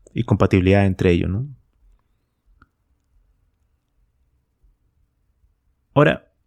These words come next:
uno si ve lo que el, el, cuando nos involucramos, eh,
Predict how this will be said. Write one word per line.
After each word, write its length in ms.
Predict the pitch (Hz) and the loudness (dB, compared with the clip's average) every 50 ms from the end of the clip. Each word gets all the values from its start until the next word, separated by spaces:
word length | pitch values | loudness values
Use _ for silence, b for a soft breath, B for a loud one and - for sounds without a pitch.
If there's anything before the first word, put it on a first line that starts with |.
| _ _ _ _ _ _ - _ _ _ _ _ _ _ _ _ _ _ _ _ | _ _ _ _ _ _ -20 _ _ _ _ _ _ _ _ _ _ _ _ _
uno 200 | - 156 175 185 | 2 4 4 4
si 140 | - - 135 | 4 4 4
ve 180 | 117 120 127 | 6 6 6
lo 200 | 131 127 120 113 | 6 6 4 4
que 480 | - - 104 104 104 104 101 101 95 98 | 4 2 4 6 6 6 6 6 6 4
el, 100 | 104 101 - | 2 2 2
el, 120 | - 107 101 104 104 - - _ _ - - | 2 2 2 2 2 -2 -6 _ _ -20 -6
cuando 260 | - - 104 101 104 | -2 -2 0 2 2
nos 500 | 101 104 101 98 92 - - - - - - - _ | 2 2 2 2 0 -2 -4 -14 -20 -20 -20 -20 _
involucramos, 800 | _ - 110 101 104 95 95 - - 131 170 175 151 120 - - | _ 0 2 4 4 4 4 4 2 2 2 2 0 -2 0 -2
eh, 120 | 95 90 | -2 -2